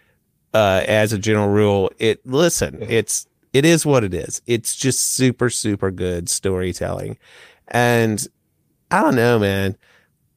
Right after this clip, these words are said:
Speaker 1: There's not a single thing in this episode that they did that I wish they hadn't done.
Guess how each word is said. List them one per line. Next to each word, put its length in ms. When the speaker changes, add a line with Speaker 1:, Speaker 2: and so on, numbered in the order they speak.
Speaker 1:
There's 220
not 220
a 40
single 380
thing 400
in 540
this 440
episode 540
that 160
they 160
did 720
that 140
I 160
wish 320
they 160
hadn't 500
done. 340